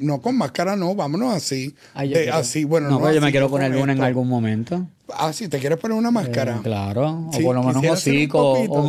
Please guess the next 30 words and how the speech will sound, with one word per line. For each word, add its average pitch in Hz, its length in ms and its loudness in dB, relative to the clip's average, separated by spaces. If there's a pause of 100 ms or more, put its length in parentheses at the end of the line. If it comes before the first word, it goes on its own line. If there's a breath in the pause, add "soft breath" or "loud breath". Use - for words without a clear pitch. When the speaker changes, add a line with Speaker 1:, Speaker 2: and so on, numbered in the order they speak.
(100)
Speaker 1:
¿Tú - 60 -2
quisieras 151 260 4
Speaker 2:
hocico. 143 180 4
Speaker 1:
hacer 285 160 -4
un 311 120 -2
popi? 160 540 -2
Speaker 2:
¿Ah? 202 360 -2
Speaker 1:
¿Tú 208 100 0
qui-, 269 180 0
a 190 120 0
ti 220 120 -4
te 262 100 -2
gustaría 302 320 0
hacer 302 180 -2
un 277 120 0
popi 294 500 0
o, 170 240 2 (120)
eh, 170 320 -2
o, 165 40 0
o 170 300 0
el, 156 120 -4
o 156 120 0
el 147 100 -2
que, 147 280 -4
o 180 100 2
el 156 100 -2
que 147 140 -4
controla 160 520 -2
el 151 80 -4
popi? 113 500 -4